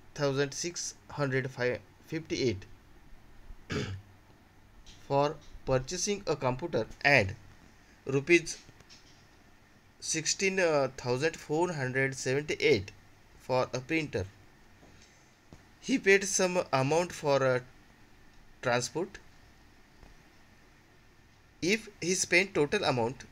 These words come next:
fifty-five thousand, how much did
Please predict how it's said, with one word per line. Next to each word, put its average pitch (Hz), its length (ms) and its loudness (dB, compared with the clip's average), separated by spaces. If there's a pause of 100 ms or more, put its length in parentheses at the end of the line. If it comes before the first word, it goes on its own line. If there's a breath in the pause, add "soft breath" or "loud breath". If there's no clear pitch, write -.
(600)
fifty-five 175 680 -4 (380)
thousand, 113 500 -2 (2250)
how 151 200 4
much 190 280 2
did 151 260 -2